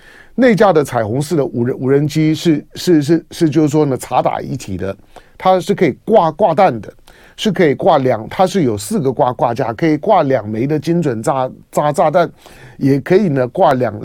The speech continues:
两枚的，就是说呢，反-，反-，反坦克的这样的一个导-，导弹的。那架彩虹四的无人机的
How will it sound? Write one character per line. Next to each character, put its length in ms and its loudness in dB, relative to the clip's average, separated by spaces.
两 160 -2
枚 180 -4
的， 160 -2
就 120 -2
是 40 0
说 180 -2
呢， 140 -2
反-， 260 -6
反-， 200 -8
反 180 -4
坦 200 -2
克 180 -2
的 100 -2
这 120 -2
样 80 0
的 100 -6
一 100 -6
个 160 -2
导-， 300 -4
导 160 -6
弹 240 -2
的。 140 -10
那 220 2
架 180 2
彩 240 -2
虹 180 -4
四 200 -2
的 120 2
无 160 2
人 180 4
机 280 -2
的 280 0